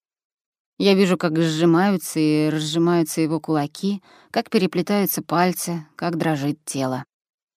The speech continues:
Я бросаю на стол папку, которую принесла для Тейда, и тянусь к нему. Рубашка у него белая.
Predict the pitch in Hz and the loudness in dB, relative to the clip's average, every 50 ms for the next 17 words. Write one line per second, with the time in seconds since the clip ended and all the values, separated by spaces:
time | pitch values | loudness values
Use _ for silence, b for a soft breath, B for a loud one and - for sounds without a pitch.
0 | _ _ _ _ _ _ _ - 214 214 254 247 220 240 240 - - 226 214 202 | _ _ _ _ _ _ _ -2 2 4 4 6 6 4 4 4 4 4 4 4
1 | 196 202 190 - - 196 190 - - 240 226 202 - - - 160 151 - 156 - | 4 2 0 2 0 0 0 0 0 0 0 0 0 -2 -4 -4 -4 -4 -2 -2
2 | 175 165 165 165 165 160 151 175 180 170 175 185 - 196 180 175 151 175 190 202 | 0 0 2 2 0 0 0 0 2 2 2 0 0 2 0 2 2 0 -2 -2
3 | - - 240 240 226 170 151 160 156 160 160 160 160 156 - - 208 214 233 226 | -2 0 0 0 2 2 2 2 2 2 2 0 -2 -2 -2 0 2 2 2 2
4 | - - - 160 156 139 139 135 131 - _ _ _ _ _ _ _ _ _ _ | 0 -2 -2 -2 -2 0 -2 -4 -6 -10 _ _ _ _ _ _ _ _ _ _
5 | _ _ _ _ - 190 214 190 165 170 190 208 - - 190 185 180 175 185 185 | _ _ _ _ -2 0 2 4 4 4 2 2 0 -2 0 0 0 0 0 -2
6 | 156 156 139 127 123 117 123 - - | -2 -2 -4 -2 -4 -4 -6 -8 -10